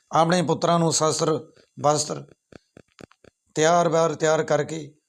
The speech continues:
ਘੋੜੇ 'ਤੇ ਬਿਠਾ ਕੇ ਆਪ ਜਾਂ-, ਜੰਗ ਯੁੱਧ ਵੱਲ ਤੋਰਦੇ ਹਨ। ਤੇ ਇੰਨੇ ਨੂੰ ਹੀ ਜਦੋਂ ਬਾਬਾ ਅਜੀਤ ਸਿੰਘ ਜੀ ਸ਼ਹੀਦੀ ਜਾਮਾ ਪੀ ਗਏ, ਤਾਂ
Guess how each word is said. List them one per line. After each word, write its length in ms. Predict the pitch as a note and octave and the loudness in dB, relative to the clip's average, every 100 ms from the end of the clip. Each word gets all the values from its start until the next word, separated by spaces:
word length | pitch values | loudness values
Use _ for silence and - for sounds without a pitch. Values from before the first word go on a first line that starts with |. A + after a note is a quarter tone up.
| _ - | _ 0
ਘੋੜੇ 220 | D#3 D#3 | 2 2
'ਤੇ 160 | C#3 D#3+ | 2 0
ਬਿਠਾ 320 | D3 C#3 C#3+ | 0 0 0
ਕੇ 320 | D3 B2 - _ - | -2 -10 -12 _ 0
ਆਪ 200 | D#3 D#3 | 2 2
ਜਾਂ-, 580 | C#3+ D#3 E3+ - - D#3+ | 0 -4 -6 -14 -18 -8
ਜੰਗ 220 | D3 D#3 | -6 -4
ਯੁੱਧ 180 | D#3 E3 | -2 0
ਵੱਲ 220 | D#3+ D3 | 0 0
ਤੋਰਦੇ 380 | C#3+ C#3 C3 A#2+ | -2 -4 -6 -8
ਹਨ। 220 | B2 C3 _ - - - _ _ _ _ _ _ - | -12 -16 _ -20 -20 -20 _ _ _ _ _ _ -2
ਤੇ 120 | F3 | 0
ਇੰਨੇ 360 | G#3 F#3 G3+ | 2 0 2
ਨੂੰ 160 | G3+ G3 | 2 2
ਹੀ 420 | F#3 F3 D3+ - _ - _ C#3+ | 2 0 -2 -10 _ -20 _ -4
ਜਦੋਂ 380 | D#3 F#3 F#3 D3+ - - - - | -2 0 0 -2 -6 -20 -16 -2
ਬਾਬਾ 400 | D3+ E3 F3 E3+ | 0 4 2 2
ਅਜੀਤ 240 | D3+ D#3+ | -2 -4
ਸਿੰਘ 220 | D3 F3 | -4 -4
ਜੀ 400 | D#3+ D#3+ D3+ C#3 _ _ _ | -4 -6 -8 -12 _ _ _
ਸ਼ਹੀਦੀ 340 | - C#3 D#3 | -4 -2 -2
ਜਾਮਾ 280 | D#3 D#3 E3 | -2 0 0
ਪੀ 220 | E3 D3 | -2 -2
ਗਏ, 160 | C#3+ D#3 | 0 0
ਤਾਂ 340 | D#3 D3 C#3 | 0 0 0